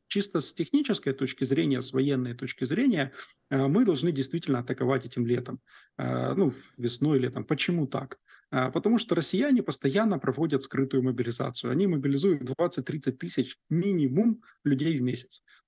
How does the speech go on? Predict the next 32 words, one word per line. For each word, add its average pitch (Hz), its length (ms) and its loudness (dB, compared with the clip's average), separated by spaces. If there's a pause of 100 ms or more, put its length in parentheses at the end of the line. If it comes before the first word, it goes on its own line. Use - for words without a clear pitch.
А, 135 220 2
сейчас 277 400 -2
это 196 140 2
выглядит 185 360 2
больше 175 300 2
как, 175 340 -2
эм, 147 640 0
пополнение 170 640 4
армии 147 560 2
от, 139 380 -4
э, 139 440 2
потерь. 139 360 0
Ну, 214 80 4
то 240 80 6
есть 185 140 4
они 196 120 4
примерно 160 400 2
двадцать-тридцать 135 640 -2
тысяч 160 300 -2
теряют, 139 500 0
э, 139 80 4
просто 143 300 0
убитыми 123 480 0 (320)
на 165 120 4
поле 135 260 4
боя. 123 340 2 (280)
А, 135 280 2
но 180 100 4
в 208 60 0
то 277 140 4
же 240 100 4
время 277 460 4